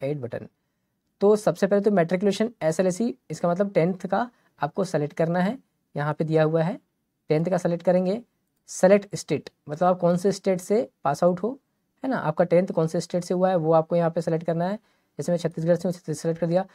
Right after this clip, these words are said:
डिस्ट्रिक्ट, आप कौन से डिस्ट्रिक्ट से पास आउट हैं वो आपको सेलेक्ट करना है।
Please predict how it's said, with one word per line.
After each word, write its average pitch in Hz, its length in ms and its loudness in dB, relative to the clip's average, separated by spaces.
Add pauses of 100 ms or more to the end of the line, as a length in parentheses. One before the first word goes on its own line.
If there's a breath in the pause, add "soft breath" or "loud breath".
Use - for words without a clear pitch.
(300 soft breath)
डिस्ट्रिक्ट, 160 540 -2
आप 160 140 0
कौन 170 180 2
से 185 100 -2
डिस्ट्रिक्ट 170 460 -4
से 208 80 0
पास 170 240 2
आउट 185 200 2
हैं 196 80 0
वो 147 120 0
आपको 147 220 0
सेलेक्ट 175 240 0
करना 180 200 -2
है। 202 160 -4